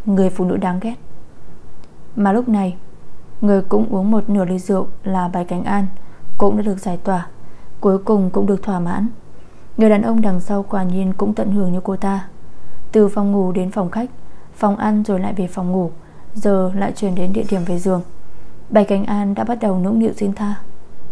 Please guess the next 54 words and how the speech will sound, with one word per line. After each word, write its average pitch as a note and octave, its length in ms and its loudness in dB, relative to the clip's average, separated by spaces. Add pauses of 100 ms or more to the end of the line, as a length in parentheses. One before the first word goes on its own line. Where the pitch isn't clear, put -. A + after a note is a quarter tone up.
(1200)
"Thiên A3+ 160 2
Ân, A3 160 2 (540)
có G#3+ 100 0
thể A#3 140 0
dừng G#3 180 0
lại A3 80 0
một G3 100 0
lúc C4 180 0
không?" B3 160 6 (960)
Lời G#3+ 180 6
khẩn G3 200 2
cầu G3 160 2
của F#3+ 120 -2
Bạch F#3+ 160 -2
Cảnh F#3+ 200 0
An G3+ 240 2
vẫn G#3 160 0
chưa G#3+ 120 0
nói F#3 160 0
hết, A3+ 180 -2 (520)
người G#3+ 140 4
đàn G3+ 140 2
ông G#3+ 260 0
đằng F#3 200 6
sau G3 320 2
vẫn G#3 160 -2
để G#3 120 0
ngoài F3+ 240 4
tai. F#3+ 220 2 (680)
So A#3+ 160 2
với G#3+ 140 2
lúc C4+ 120 0
ban A#3+ 160 2
đầu G3 220 6
từng F#3 200 2
tế F#3+ 100 2
bào G3 220 0
của F#3 160 -2
cô F#3 160 -4
ta F#3+ 280 -2
đều F#3 200 -2
tràn F3+ 240 0
ngập F3 160 -2
dục - 180 0
vọng, F#3 160 0 (520)
thì G3+ 200 4
bây G#3+ 120 2
giờ G#3 200 2
cô G3+ 100 -2
ta G3 200 -4
đã G3 80 -2
bắt A3+ 140 -4
đầu F#3+ 200 -2
cự - 220 -2